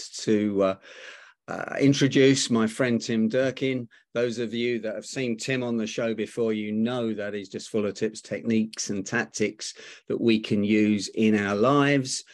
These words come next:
and from his life, which has absolutely been, been extraordinary.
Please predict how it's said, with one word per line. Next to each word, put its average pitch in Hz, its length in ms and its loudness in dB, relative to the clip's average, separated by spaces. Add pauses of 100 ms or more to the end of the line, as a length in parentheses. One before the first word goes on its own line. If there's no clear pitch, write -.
(200)
and 107 480 2
from 117 320 0
his 117 500 2 (280)
life, 104 480 -6 (240)
which 113 240 -2
has 107 220 -2 (260)
absolutely 104 760 -4
been, 98 440 -2 (400)
been 104 160 -2
extraordinary. 95 1040 -2